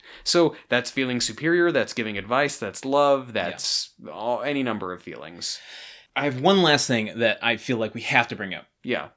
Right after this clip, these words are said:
Speaker 2: We're at the end of the episode now. We're back on the set of Tool Time. Jill has given her speech.
Speaker 1: Yeah.
Speaker 2: They're all backstage.
Speaker 1: Yeah.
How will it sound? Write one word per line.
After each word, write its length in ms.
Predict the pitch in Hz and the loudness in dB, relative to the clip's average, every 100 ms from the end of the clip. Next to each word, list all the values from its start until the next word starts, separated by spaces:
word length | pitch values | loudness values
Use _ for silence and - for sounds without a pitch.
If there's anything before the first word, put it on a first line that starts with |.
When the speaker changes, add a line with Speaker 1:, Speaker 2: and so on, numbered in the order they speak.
| _ | _
Speaker 2:
We're 180 | 120 127 | -4 2
at 100 | 147 | 2
the 120 | 156 135 | 4 2
end 100 | 120 | 0
of 60 | |
the 80 | 107 | -4
episode 380 | 95 - - - | -8 -10 -14 -16
now. 220 | 107 101 _ | -20 -20 _
We're 220 | 117 117 | -10 -8
back 300 | 113 139 139 | 0 2 2
on 100 | 139 | 0
the 60 | 127 | 0
set 200 | - 113 | 0 -4
of 80 | 98 | -6
Tool 180 | 101 92 | -12 -12
Time. 380 | 90 85 95 _ _ | -12 -14 -14 _ _
Jill 260 | 117 131 131 | -6 -2 0
has 100 | 131 | 0
given 240 | 131 117 | -2 -2
her 80 | 107 | -4
speech. 560 | 98 - 95 85 - - | -10 -10 -10 -8 -8 -6
Speaker 1:
Yeah. 280 | 123 92 85 | -4 -4 -4
Speaker 2:
They're 200 | 110 120 | -4 0
all 140 | 113 120 | 4 4
backstage. 840 | 117 107 - - 87 85 92 - - | 2 -2 -6 -8 -8 -6 -6 -6 -6
Speaker 1:
Yeah. 260 | 113 80 | -6 -6